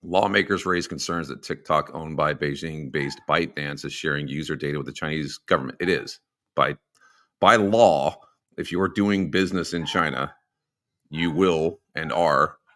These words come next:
sharing information with the Chinese government. Like, this is not even a, a point of conversation anymore. It just is what it is. And of course, my dogs have been fucking quiet all day, and now they decide to bark because this is when people show up at my house.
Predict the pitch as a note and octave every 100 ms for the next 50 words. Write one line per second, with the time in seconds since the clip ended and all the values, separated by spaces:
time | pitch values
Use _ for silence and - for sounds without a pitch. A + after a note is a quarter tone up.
0 | _ - - F2+ E2+ F2 F2 F2 F2 -
1 | D2 D2 _ _ - E2 D#2 - - D#2
2 | D2+ D2 E2+ B1 A1+ - _ _ _ -
3 | D#2+ F2+ E2 G#2+ - G2+ G#2 G2 F2 D#2+
4 | B1+ _ - - G2 E2 E2 F2+ D2+ -
5 | F2+ - C2+ C#2 B1+ A1+ G#1+ - - -
6 | F2 - _ _ - E2 C#2+ D2 D2 C2
7 | G#1+ - - - - _ _ - F2+ -
8 | A#2+ F#2+ - - - - D2+ D2 G#2 G#2
9 | E2+ D#2+ - A#2+ - F#2 - G#2 F2+ D#2
10 | D#2+ D2+ F#2 C2+ C2 - _ _ _ D#2
11 | D2+ F#2 F2+ D#2+ C2+ - C#2+ B1+ C#2 D2+
12 | - C#2+ D2 C#2+ C#2+ - D2 C#2 D2 D2+
13 | C#2+ - C#2+ - B1+ C#2+ B1+